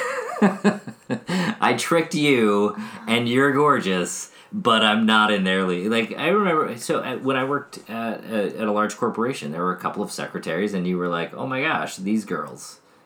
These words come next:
These ladies, they are X Y Z, and that was right in the middle of it all. And, you know, it, it was, but, you know, I had to go to work. It wasn't like I couldn't go to work because they existed.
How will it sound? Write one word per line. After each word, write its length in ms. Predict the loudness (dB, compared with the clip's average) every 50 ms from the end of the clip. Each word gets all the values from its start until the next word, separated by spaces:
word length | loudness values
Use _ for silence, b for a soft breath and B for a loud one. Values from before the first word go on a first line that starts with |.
| b _
These 180 | -14 -12 -8 -6
ladies, 480 | -4 -4 -4 -6 -10 -12 -14 -16 -12
they 580 | -8 -6 -4 -2 -2 -2 -2 -2 -4 -4 -6 -8
are 360 | -8 -6 -6 -6 -6 -8 -10 -10
X 240 | -10 -10 -10 -6 -6
Y 200 | -4 -4 -4 -4
Z, 300 | -4 -2 -2 -2 -4 -4
and 80 | -6 -6
that 140 | -6 -6
was 140 | -6 -8 -6
right 260 | -4 -4 -2 -2 -2
in 100 | -2 -4
the 60 | -4 -2
middle 300 | 0 2 2 2 2 0
of 120 | -4 -6
it 100 | -8 -10
all. 340 | -10 -10 -10 -12 -12 B B B B B B B B B B B _ _
And, 600 | -8 -6 -6 -4 -4 -4 -4 -6 -6 -8 -12 -14 -14 -18 _ _ -12
you 120 | -10 -8
know, 300 | -8 -6 -8 -8 -8 -10 -14 -18 -20 -18 -18 -14 -8
it, 200 | -6 -4 -4 -6 -8 b b b b b b b b
it 140 | -6 -2 0
was, 200 | 0 -2 -2 -4 -10 _ _ _ _ _ -20 -20 _ -8
but, 380 | -4 -4 -4 -4 -6 -12 -16 -16 -12
you 160 | -8 -4 -4
know, 260 | -2 -2 -4 -6 -8 -10
I 120 | -8 -8
had 160 | -6 -6 -4
to 60 | -4
go 100 | -2 0
to 60 | 0 0
work. 500 | 0 0 0 -2 -4 -6 -12 -20 -20 _ _ _ _ _ _ _ -8
It 60 | -6
wasn't 340 | -4 -2 -2 -2 -2 -4 -4
like 180 | -4 -4 -2 -2
I 100 | -4 -4
couldn't 560 | -2 -2 0 0 0 0 -2 -4 -4 -6 -4
go 180 | -2 0 0 0
to 60 | 0
work 480 | 0 2 2 2 2 0 -2 -6 -6 -4
because 400 | -4 -2 0 0 -2 -2 -2 -2
they 240 | 0 2 2 4 2
existed. 760 | 2 0 0 0 0 0 -2 -2 -6 -8 -10 -10 -12 -16